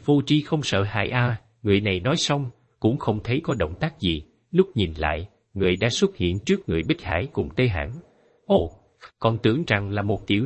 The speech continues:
tốt vô danh, không nghĩ tới là một con cá lớn a." "Báo danh, ta Diệt Kinh Vân, cũng không giết người vô danh." Tuy rằng nói như vậy, bất quá người gọi là Kinh Vân này, vẫn là lặng lẽ ám phận linh lực,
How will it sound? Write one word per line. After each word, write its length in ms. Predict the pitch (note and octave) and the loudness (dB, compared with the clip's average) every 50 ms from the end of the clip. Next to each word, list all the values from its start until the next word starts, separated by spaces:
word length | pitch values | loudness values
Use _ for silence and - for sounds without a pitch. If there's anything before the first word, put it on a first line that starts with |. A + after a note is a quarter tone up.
| C#3 | 2
tốt 180 | - D#3+ F#3 - - - - | 2 2 2 2 -2 -2 2
vô 180 | C3+ B2+ B2+ A#2+ | 4 4 4 4
danh, 300 | A2+ B2 A#2+ B2 A#2+ A2+ A2 - - _ _ _ _ | 2 0 0 2 0 -4 -6 -8 -16 _ _ _ _
không 220 | _ - F#3 F#3+ | _ 0 0 2
nghĩ 260 | F3+ A2+ G2+ G2+ C3+ C#3+ | 2 2 2 0 0 0
tới 240 | - C#3 D3+ E3+ G3 | 0 0 0 0 0
là 120 | F3+ A#2 G2 | -2 -2 -2
một 240 | F#2 F2 E2 - | -2 -2 -4 -2
con 200 | - - G#2+ G#2+ | -2 -4 -4 -2
cá 140 | G#2+ C3 C#3+ | -2 -4 -2
lớn 280 | D3 C3+ C3+ C#3+ F3 G3+ - | 0 2 2 2 2 0 -2
a." 320 | C3 B2+ A#2+ A2+ A2 G#2+ - - - - | -2 0 0 0 -2 -2 -6 -10 -14 -6
"Báo 200 | A2+ A#2 C#3 E3+ E3 | -2 -2 -2 -2 0
danh, 260 | C3+ C3+ A#2+ B2 B2 A#2+ - - _ _ _ _ | 2 2 2 2 -2 -6 -10 -18 _ _ _ _
ta 140 | - C3+ B2+ A#2+ G#2+ | 0 0 0 0 0
Diệt 160 | F#2+ F2 E2+ - | -2 -2 -2 -2
Kinh 160 | - C3+ C3 C3+ | -2 -2 -2 0
Vân, 280 | - C3 A#2+ A#2+ A#2+ A#2+ B2 - _ _ _ _ | 2 2 2 2 0 -4 -8 -12 _ _ _ _
cũng 160 | - D3 D3+ F#3 | 0 0 0 2
không 280 | - - C#3+ C#3 C3+ | 0 0 0 0 0
giết 220 | - G3+ G#3 - - | -2 -2 -2 -2 -2
người 160 | F#2+ E2 D#2+ - | -2 -2 -2 0
vô 140 | - B2+ C3 C3+ | 2 2 2 2
danh." 260 | C3 C3 B2+ A#2+ B2 A2 - _ _ _ _ _ | 2 2 2 2 0 -4 -10 _ _ _ _ _
Tuy 160 | - C#3+ C#3 | 2 2 4
rằng 260 | B2+ - G2+ F2 E2+ | 4 0 -2 -2 -2
nói 200 | F#2+ G#2+ A#2+ E3+ | -2 -2 0 0
như 160 | F#3 E3 C3+ G#2 | 0 2 0 2
vậy, 220 | - F#2 E2+ D#2+ E2 - - - _ _ - - | 2 2 0 0 -2 -8 -14 -20 _ _ -10 0
bất 140 | F#3 F#3+ G3 - - | 2 2 2 2 0
quá 220 | - C3+ B2+ F3 G3 F#3+ | 0 0 0 2 0 0
người 140 | - G2+ F2+ | 0 0 0
gọi 320 | F2 - G#2 F2+ F2+ G#2+ A2 | 0 0 0 0 0 -2 -2
là 120 | G#2 F2+ F2 - | -2 -2 -2 0
Kinh 140 | - C#3 C#3 | 0 0 2
Vân 240 | B2 D3 C3+ B2+ G#2 | 2 2 0 2 -2
này, 180 | F#2 E2 D2+ D2+ - _ _ _ _ | -2 -2 -4 -4 -8 _ _ _ _
vẫn 300 | A2+ G#2 G#2+ G#2 C3 E3 | 0 2 2 2 2 0
là 100 | B2+ F2 | -2 0
lặng 280 | E2 F2 F2+ E2+ F#2+ G2+ | 0 -2 -4 -4 -2 -2
lẽ 260 | F#2 F2 F2 C3 C#3+ - | -2 -2 -2 -4 -6 -4
ám 180 | C#3 D3 E3+ | -4 -4 -2
phận 220 | E3+ - F2+ D#2+ E2+ | -2 -2 -4 -2 0
linh 220 | A2+ B2 A2+ A2 | 0 0 0 0
lực, 200 | G2 F2+ E2 D#2+ | -2 -2 -2 -2